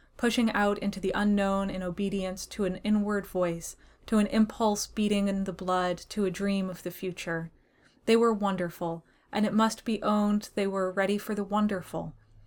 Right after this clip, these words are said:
They recorded it complacently in their sufferings, in the aspect of the seas, in the customs of strange nations, in the glory of splendid rulers. In Patusan they had found lots of pepper,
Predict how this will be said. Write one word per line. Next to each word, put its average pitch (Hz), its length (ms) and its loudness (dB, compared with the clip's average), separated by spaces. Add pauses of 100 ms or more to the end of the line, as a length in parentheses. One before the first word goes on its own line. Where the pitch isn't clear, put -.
(160)
They 220 140 4
recorded 240 500 2
it 240 140 -2
complacently 208 640 -2
in 202 80 0
their 190 160 -2
sufferings, 175 680 -4
in 190 140 -6
the - 120 -2
aspect 196 480 -2
of 196 80 -14
the - 80 -10
seas, 208 540 -4
in 196 160 -4
the 190 100 -6
customs 214 560 -4
of 185 100 -8
strange 190 420 -6
nations, 180 600 -6 (320)
in 202 120 0
the 196 60 0
glory 196 460 2
of 180 80 0
splendid 180 500 -6
rulers. 175 600 -6 (600)
In 220 120 2
Patusan 233 580 2
they 214 140 0
had 208 140 -6
found 202 340 -2
lots 185 320 0
of 180 120 -18
pepper, 170 460 -8